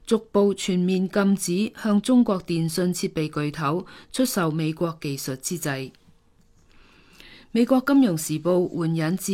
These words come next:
庫新美國安全中心C N A S嘅技術專家 Martin Russell 話，華盛頓嘅最新舉措係相當重要一步。彭博亦都報道話，拜登政府正在考慮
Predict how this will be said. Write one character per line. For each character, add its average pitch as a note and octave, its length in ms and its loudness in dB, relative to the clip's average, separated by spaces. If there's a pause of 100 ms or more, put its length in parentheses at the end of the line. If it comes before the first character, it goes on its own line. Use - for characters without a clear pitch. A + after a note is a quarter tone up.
庫 F3 400 4
新 B3 220 4
美 G3+ 200 6
國 F3 140 0
安 G#3 260 0
全 - 220 -6
中 E3+ 200 -2
心 F3 360 -4 (320)
C A#3+ 280 2
N A3+ 280 0
A G#3+ 200 2 (160)
S - 140 -6
嘅 E3 180 -4
技 D#3 160 -4
術 D3+ 160 -4
專 G3+ 300 0
家 F3 320 -4 (300)
Martin G3 540 0
Russell G3+ 500 -2
話， C3+ 280 -8 (320)
華 F#3 200 0
盛 G#3 200 4
頓 G3 220 2
嘅 G3+ 80 2
最 G#3 220 4
新 A3+ 260 2
舉 D#3+ 180 0
措 D3+ 360 -4
係 E3+ 200 -6
相 G#3+ 320 0
當 G#3 220 2
重 D3 240 -6
要 C#3+ 140 -4
一 D3+ 140 -4
步。 C#3 340 -4 (560)
彭 G#3+ 260 4
博 A#3+ 200 4
亦 G#3 120 0
都 A#3+ 120 -2
報 G#3+ 160 0
道 D#3+ 200 -2
話， D3+ 280 -4 (200)
拜 B3 180 4
登 C#4 180 8
政 G#3 220 6
府 F3+ 180 2
正 G3+ 220 2
在 F3 100 2
考 D3 280 0
慮 C#3+ 300 0